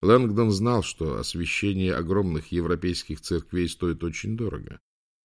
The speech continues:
И всё же светильников здесь было на удивление мало. Почти ничего не видно. Пять с половиной тысяч квадратных метров нелегко осветить.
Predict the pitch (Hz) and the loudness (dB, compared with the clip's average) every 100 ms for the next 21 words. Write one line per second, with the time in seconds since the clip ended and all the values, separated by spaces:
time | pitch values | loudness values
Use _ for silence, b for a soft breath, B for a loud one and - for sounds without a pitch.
0 | _ - 107 143 143 143 - 139 110 110 | _ 2 8 10 10 8 4 2 4 4
1 | 113 120 131 113 104 101 98 101 101 110 | 2 0 0 0 0 2 4 6 6 4
2 | 107 101 90 82 80 90 104 120 123 87 | 4 4 4 2 0 -2 -2 -4 -6 -8
3 | 71 - _ _ _ _ - 92 - - | -12 -18 _ _ _ _ -2 0 0 -2
4 | 98 104 101 107 98 98 110 101 80 - | 2 2 2 2 2 2 -2 -4 -8 -16
5 | _ _ _ _ _ _ _ _ - 92 | _ _ _ _ _ _ _ _ -4 -2
6 | 85 - - 95 101 101 98 107 127 - | -2 -4 -4 -2 0 0 -2 -4 -4 -4
7 | 95 - 113 - - 98 90 90 107 107 | -4 -4 -8 -6 -6 -4 -4 -4 -6 -6
8 | 87 87 - - - 90 101 - - 82 | -6 -8 -10 -8 -2 -2 -2 -6 -12 -10
9 | - - - - - - | -8 -8 -10 -14 -18 -16